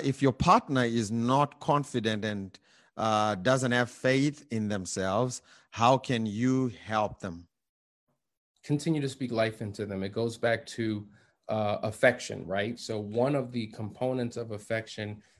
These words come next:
Speaker 2: uh, are words of affirmation. And so if a person, uh, struggles with self-esteem or self-worth,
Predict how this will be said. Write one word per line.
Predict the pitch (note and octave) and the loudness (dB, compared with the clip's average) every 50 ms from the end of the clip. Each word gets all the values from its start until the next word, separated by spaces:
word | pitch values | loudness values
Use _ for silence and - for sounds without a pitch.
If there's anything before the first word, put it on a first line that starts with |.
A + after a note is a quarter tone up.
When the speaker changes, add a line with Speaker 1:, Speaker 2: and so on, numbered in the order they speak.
| _ _ - - | _ _ -8 -6
Speaker 2:
uh, | F#2+ - - | -6 -6 -4
are | - A#2 A#2 | -4 -4 -4
words | A2+ A2 G#2+ A2+ A#2+ A#2+ A#2+ A#2+ A2+ A2+ | -4 -2 2 4 6 6 6 6 2 0
of | A#2 A2+ G2+ | -4 -2 0
affirmation. | G#2+ G#2 G2+ - - G#2 G#2 F#2+ D2 D2+ - - - - G2+ F2+ - - | 0 0 0 -2 -6 -8 -6 -4 -6 -6 -8 -10 -14 -16 -18 -18 -16 -12
And | A#2+ A2+ G#2 | -12 -12 -8
so | - - A#2 - | -6 -6 -6 -4
if | - G#2+ - | -6 -6 -8
a | A#2 A2 | -8 -10
person, | - - C3 C3+ C3 B2+ - C3 B2 B2 B2 B2 _ _ _ _ _ _ - | -8 -6 -6 -6 -4 -6 -6 -6 -6 -8 -8 -10 _ _ _ _ _ _ -8
uh, | G2+ F#2 | -8 -6
struggles | - - - - - B2+ B2 A#2+ A#2+ B2 A#2 A2 - - | -6 -8 -8 -2 2 2 2 2 2 -2 -4 -4 -6 -6
with | A2 G#2+ G#2+ - | -4 -4 -4 -6
self-esteem | - - - - B2 A#2+ A#2+ A#2+ - - - A2 G#2 - - - B2 A#2 A2+ G#2+ G#2 G2+ - | -8 -8 -2 0 0 0 0 -2 -6 -10 -10 -10 -8 -10 -8 -6 -4 -4 -4 -4 -6 -6 -6
or | - G2 G2 | -6 -8 -8
self-worth, | - - - - A#2+ A#2 A#2 A2 - _ _ - F#2+ G2 G2+ G#2 G#2 G#2 G2+ - | -8 -10 -6 -2 -2 0 -2 -2 -4 _ _ -12 -6 -4 -2 0 0 -2 -2 -6